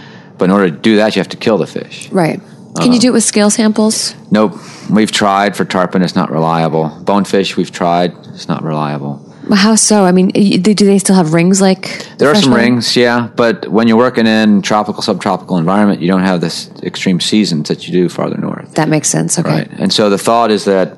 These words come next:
Speaker 1: uh, if they put a lot of effort into reproducing, um, they're not growing. And so that would cause a change in the, in the ring. But for bonefish, the spawning season is, like, late October through April.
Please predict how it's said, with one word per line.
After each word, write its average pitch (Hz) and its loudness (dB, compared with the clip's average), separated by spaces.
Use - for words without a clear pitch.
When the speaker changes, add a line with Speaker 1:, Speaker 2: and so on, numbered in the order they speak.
Speaker 1:
uh, 82 -2
if 90 0
they 98 0
put 107 0
a 101 2
lot 104 2
of 85 2
effort 101 0
into 92 0
reproducing, 95 0
um, 90 0
they're 90 2
not 90 0
growing. 85 0
And - -6
so - -4
that 87 0
would 80 -4
cause 87 -2
a 76 -10
change 90 -2
in 80 -2
the, 76 -4
in 87 -4
the 80 -2
ring. 82 -2
But - -2
for - -4
bonefish, 104 0
the 87 -4
spawning 107 0
season 92 0
is, 87 0
like, 82 -2
late 98 2
October 92 2
through 85 0
April. - -4